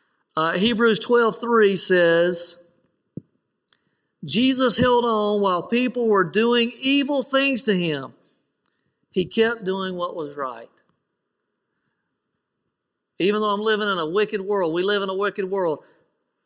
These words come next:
Jesus hung on and he thought about godly things. Uh, Philippians four eight says it, uh, "Think on things that are good, things that are noble, things that are right." Jesus.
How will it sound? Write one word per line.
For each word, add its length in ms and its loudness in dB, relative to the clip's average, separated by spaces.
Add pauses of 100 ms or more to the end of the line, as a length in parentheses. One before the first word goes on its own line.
(520)
Jesus 560 -2
hung 240 -6
on 320 -6 (380)
and 120 -14
he 100 -4
thought 680 -4
about 480 -4
godly 580 -2 (300)
things. 580 -8 (800)
Uh, 320 -2
Philippians 540 -2
four 240 0
eight 180 -2
says 300 -2
it, 100 -6 (720)
uh, 140 -6
"Think 280 -6
on 120 -4
things 280 -6
that 80 -8
are 60 -4
good, 420 -4
things 240 -8
that 100 -4
are 80 -4
noble, 440 -6
things 300 -8
that 100 -6
are 120 -2
right." 640 -6 (1500)
Jesus. 600 -8